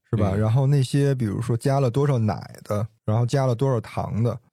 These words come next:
Speaker 1: 嗯，还，还有一些什么，直接就是巧克力糖浆嘛，做烘焙用的。
Speaker 2: 对，他其实给到这种巧克力烘焙的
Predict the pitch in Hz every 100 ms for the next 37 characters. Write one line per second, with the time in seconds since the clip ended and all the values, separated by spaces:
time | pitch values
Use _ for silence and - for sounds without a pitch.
0 | - 110 104 104 101 104 - - - 107
1 | 113 143 - 156 202 156 143 131 147 147
2 | 127 113 120 120 120 127 - 143 170 160
3 | 123 117 98 104 127 123 110 120 143 147
4 | 123 - _ - 123 135 135 123 107 98
5 | - - _ _ _ _ _ - 107 143
6 | 147 - 107 120 117 113 113 113 113 95
7 | 85 101 101 92 87 85 85 - 104 90
8 | - 76 95 95 104 104 98 90 87 -
9 | -